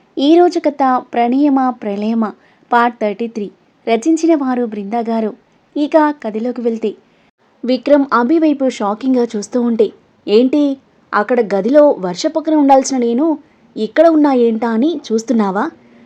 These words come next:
మీడియాలో నా బ్రేకింగ్ న్యూస్కి బదులు నీదొస్తుందని షాక్ అవుతున్నావా?" అంటూ విక్రమ్ దగ్గరికి అడుగులు వేశాడు అభి. ఆగ్రహంతో ఎర్రబడిన కళ్ళతో విక్రమ్ కళ్ళలోకి ఉరిమి ఉరిమి చూస్తూ, "రే విక్రమ్,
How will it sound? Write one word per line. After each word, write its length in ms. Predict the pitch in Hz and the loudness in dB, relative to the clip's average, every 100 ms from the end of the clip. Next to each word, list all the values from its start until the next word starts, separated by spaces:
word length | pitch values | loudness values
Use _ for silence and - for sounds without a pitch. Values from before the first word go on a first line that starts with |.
| _ 226 | _ -2
మీడియాలో 680 | 226 294 339 330 294 285 - | 2 4 4 6 8 6 2
నా 220 | 202 233 | -2 -2
బ్రేకింగ్ 420 | 214 214 226 330 | 2 2 2 2
న్యూస్కి 300 | 320 302 - | 2 0 0
బదులు 440 | 233 226 240 339 302 _ _ _ | 0 2 0 -2 -6 _ _ _
నీదొస్తుందని 920 | 220 233 320 349 330 330 302 285 277 - | -4 0 0 0 -2 0 2 2 0 -4
షాక్ 320 | - 185 269 | -6 -4 0
అవుతున్నావా?" 520 | 320 269 202 196 269 - _ _ _ 226 | 0 0 -2 -2 -6 -8 _ _ _ 0
అంటూ 300 | 240 247 262 | 0 0 -2
విక్రమ్ 440 | 262 269 359 330 | -4 -6 -4 -2
దగ్గరికి 500 | 285 247 226 247 240 - | 0 -2 -2 -6 -8 -10
అడుగులు 320 | 208 233 277 | -10 -6 -4
వేశాడు 420 | 254 233 226 214 | -2 -2 -4 -2
అభి. 300 | 220 190 202 - _ _ _ - | -2 -4 -6 -10 _ _ _ 0
ఆగ్రహంతో 640 | 247 269 330 302 269 254 | 2 4 2 0 2 2
ఎర్రబడిన 500 | 214 202 233 233 226 | 2 -2 -4 -4 -4
కళ్ళతో 520 | 220 208 214 220 320 277 _ _ _ _ _ 226 | -4 -4 -2 -2 -6 -8 _ _ _ _ _ -6
విక్రమ్ 420 | 247 - 254 247 | -4 4 4 4
కళ్ళలోకి 720 | 254 247 320 311 285 262 247 - | 4 6 6 6 4 0 -2 2
ఉరిమి 360 | 220 233 233 | 2 4 2
ఉరిమి 260 | 202 220 254 247 | 2 2 0 0
చూస్తూ, 300 | 220 220 - _ _ - | 2 2 2 _ _ 4
"రే 200 | 220 226 | 6 6
విక్రమ్, 420 | 220 220 247 | 4 2 2